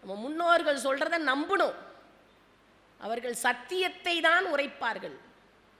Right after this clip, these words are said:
கலியுகத்துல இந்த ராம நாமத்துக்கு அவ்வளவு மகிமை இருக்கு.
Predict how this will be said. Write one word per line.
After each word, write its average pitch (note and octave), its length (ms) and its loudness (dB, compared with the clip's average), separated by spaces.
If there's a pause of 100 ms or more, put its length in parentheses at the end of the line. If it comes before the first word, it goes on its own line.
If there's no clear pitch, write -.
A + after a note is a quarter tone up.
(880)
கலியுகத்துல D#4 1120 2
இந்த F4 140 0
ராம E4+ 440 4
நாமத்துக்கு E4 680 0
அவ்வளவு E4+ 360 4
மகிமை E4+ 380 2
இருக்கு. A#3+ 600 -4